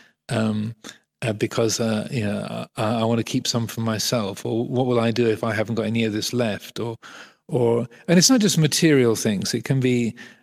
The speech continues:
a stinginess, uh, with, with giving our time or our attention. "I don't wanna bother talking to that person. I wanna, don't wanna bother with, with, uh, being available to do this. I don't wanna volunteer for this particular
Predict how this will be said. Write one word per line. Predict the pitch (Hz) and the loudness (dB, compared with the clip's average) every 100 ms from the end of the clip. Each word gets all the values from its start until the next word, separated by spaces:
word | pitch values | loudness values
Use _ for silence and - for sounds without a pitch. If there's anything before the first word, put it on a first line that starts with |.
| - | -4
a | 120 | 0
stinginess, | - - 143 120 127 127 120 - - - - _ _ _ - | 0 2 2 4 2 4 2 2 0 -2 -8 _ _ _ -6
uh, | 120 110 104 104 | -2 0 0 -4
with, | 120 120 110 98 - - | 0 2 2 -2 -14 -6
with | 127 113 120 117 - 139 | -2 -2 -4 -10 -12 -6
giving | 110 131 131 | 0 2 2
our | 123 123 | 2 0
time | - 185 170 120 | 0 0 2 2
or | 110 | 0
our | 110 | 0
attention. | 110 - 160 - 113 | -2 0 0 0 -2
"I | |
don't | 123 131 | 0 0
wanna | 120 | 0
bother | 131 127 113 | 2 2 2
talking | - 117 120 104 | 0 -4 -2 -4
to | |
that | 104 104 | -4 -4
person. | - 110 - 117 | -2 -2 -2 -4
I | 117 | -2
wanna, | 113 107 - - - | -2 -2 -6 -20 -4
don't | 127 | 0
wanna | 123 117 | 2 2
bother | 120 120 120 | 2 2 4
with, | 113 101 | 2 -2
with, | - 117 107 98 - | -4 -2 -2 -4 -6
uh, | 117 110 104 104 | -2 0 -2 -4
being | 104 110 110 107 110 | -2 0 0 -2 -4
available | 107 107 113 110 107 | -4 0 0 0 -2
to | - | -2
do | 107 | -2
this. | 101 95 | -2 -2
I | 107 | 0
don't | 120 | 2
wanna | 120 104 | 0 2
volunteer | 117 113 113 - 123 110 104 - - _ | 0 0 0 2 2 2 -2 -12 -18 _
for | 120 | -4
this | 117 - | -4 -4
particular | - 120 107 - 107 101 | -4 -4 -2 -2 0 0